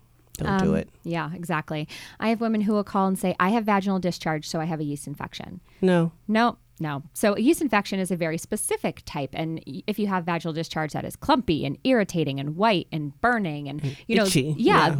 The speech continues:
Speaker 2: th-, those may be
Speaker 1: <laughs> And
Speaker 2: symptoms of
Speaker 1: itchy.
Speaker 2: yeast infection,
Speaker 1: And
Speaker 2: but it's
Speaker 1: itchy.
Speaker 2: normal. We just talked about how, you know, your vagina is like a self-cleaning oven. So it makes discharge to kinda clear things out and keep a balance. So va-, vaginal discharge in and of itself is not harmful,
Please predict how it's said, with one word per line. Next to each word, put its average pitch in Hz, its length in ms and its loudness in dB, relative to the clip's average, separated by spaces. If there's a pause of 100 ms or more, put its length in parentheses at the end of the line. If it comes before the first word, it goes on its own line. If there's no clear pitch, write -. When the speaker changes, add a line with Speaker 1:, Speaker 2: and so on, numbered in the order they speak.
Speaker 2:
th-, - 60 0 (100)
those 302 320 6
may 185 140 4
be 160 80 2
Speaker 1:
<laughs> - 0 -
And 160 80 4
Speaker 2:
symptoms 170 260 2
of 170 80 0
Speaker 1:
itchy. 170 120 4
Speaker 2:
yeast - 120 -2
infection, 170 380 0
Speaker 1:
And 214 80 0
Speaker 2:
but 208 100 8
it's 254 220 6
Speaker 1:
itchy. 165 80 6
Speaker 2:
normal. 240 440 2 (300)
We 233 100 2
just 269 200 -2
talked 302 240 4
about 208 240 4
how, 180 400 4
you 196 100 2
know, 190 80 4
your 196 140 2
vagina 190 320 0
is 190 80 -2
like 208 100 0
a 220 40 0
self-cleaning 208 520 2
oven. 147 300 2
So 175 260 4
it - 180 2
makes 196 300 0
discharge 175 500 0
to - 60 -6
kinda 339 200 -2
clear 262 280 -2
things 277 220 0
out 320 200 -2
and 165 160 -4
keep 220 220 0
a 202 60 0
balance. 202 460 0
So 185 100 2
va-, 175 260 0
vaginal 277 300 2
discharge 247 400 0
in - 60 -6
and 202 100 0
of 190 80 -2
itself 180 320 2
is 175 120 -6
not 180 200 -2
harmful, 147 520 -2